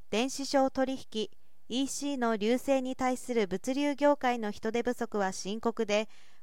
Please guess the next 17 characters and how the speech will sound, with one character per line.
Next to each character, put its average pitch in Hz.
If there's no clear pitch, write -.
公 254
共 254
交 254
通 220
の 180
空 247
白 254
地 -
帯 254
は 208
地 214
方 240
の 226
み 247
な 233
ら 247
ず、 202